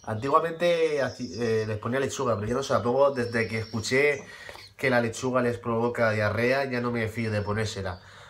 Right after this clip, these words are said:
Bueno, ya tenemos aquí la cebolla limpia, ¿vale? Esto se pega un corte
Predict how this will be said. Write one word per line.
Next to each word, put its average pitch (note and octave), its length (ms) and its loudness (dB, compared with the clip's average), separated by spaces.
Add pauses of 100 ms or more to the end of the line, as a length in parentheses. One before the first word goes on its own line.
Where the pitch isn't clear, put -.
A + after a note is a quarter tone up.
(120)
Bueno, C#3 300 2
ya D#3+ 100 4
tenemos E3 320 2
aquí D3 140 -4
la D3+ 160 4
cebolla G#2 480 0
limpia, G2+ 340 -2
¿vale? G3 400 0 (1500)
Esto F3+ 880 8
se - 220 0
pega C3+ 320 6
un D3+ 160 0
corte F3 640 2